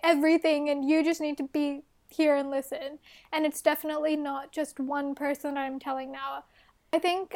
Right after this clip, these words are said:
a lot of the issues with my friendships were because I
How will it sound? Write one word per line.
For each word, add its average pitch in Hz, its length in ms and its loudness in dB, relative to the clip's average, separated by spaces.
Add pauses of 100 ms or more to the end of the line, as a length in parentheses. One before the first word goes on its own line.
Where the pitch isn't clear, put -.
a 339 60 6
lot 330 200 10
of 311 220 -2 (800)
the 330 140 8
issues 330 360 6
with 339 140 2
my 294 420 0
friendships 294 560 4
were 302 240 4
because 294 500 0
I 285 520 0